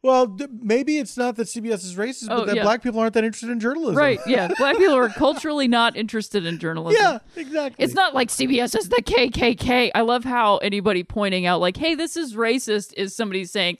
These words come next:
Speaker 2: "This is the K K K." But then when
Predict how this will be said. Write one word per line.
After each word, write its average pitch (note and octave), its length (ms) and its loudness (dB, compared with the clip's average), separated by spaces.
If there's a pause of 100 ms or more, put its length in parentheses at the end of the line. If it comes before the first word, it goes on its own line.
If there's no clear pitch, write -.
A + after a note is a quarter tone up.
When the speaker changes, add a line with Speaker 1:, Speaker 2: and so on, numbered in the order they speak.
Speaker 2:
"This F#4 200 2
is C#4+ 200 0
the B3+ 100 0
K B3+ 300 0
K A#3+ 260 0
K." A3 440 2
But G#3+ 260 -2
then A#3+ 180 0
when A#3+ 260 0